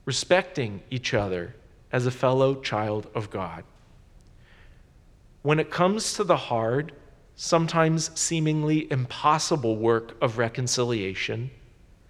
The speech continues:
maybe it's true to say that God has no grandchildren, only children. It comes to us today.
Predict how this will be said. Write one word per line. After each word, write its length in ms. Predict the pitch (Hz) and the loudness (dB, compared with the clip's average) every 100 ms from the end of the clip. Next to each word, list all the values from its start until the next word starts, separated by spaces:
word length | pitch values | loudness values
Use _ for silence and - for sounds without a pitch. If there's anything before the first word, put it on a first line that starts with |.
| - - - - | -20 -20 -20 -4
maybe 240 | 139 147 196 | 0 2 2
it's 180 | 190 - | 0 -6
true 480 | - 127 113 120 139 - - - - - | -2 2 2 0 -4 -16 -20 -20 -20 -6
to 140 | - | -2
say 220 | 120 127 120 | 2 2 4
that 200 | 117 117 | 2 4
God 240 | 117 110 | 2 2
has 300 | 117 127 120 | 0 0 0
no 160 | 139 123 | 0 0
grandchildren, 880 | 107 98 95 - 87 85 57 - - - - - - - - - | -4 -6 -6 -4 -4 -6 -12 -14 -16 -20 -20 -20 -20 -20 -20 -2
only 280 | 123 123 127 | 0 2 2
children. 600 | - 98 87 - 76 101 - - - - - - - - | 0 -4 -4 -8 -12 -12 -16 -20 -20 -20 -20 -20 -20 -12
It 140 | - 120 | -10 -8
comes 400 | - 123 117 - | -4 -2 -2 -6
to 200 | - - | -8 2
us 580 | 143 101 - - - - - - - - - | 4 4 -2 -6 -8 -10 -20 -20 -20 -20 -18
today. 440 | - 110 95 87 | -6 -4 -4 -6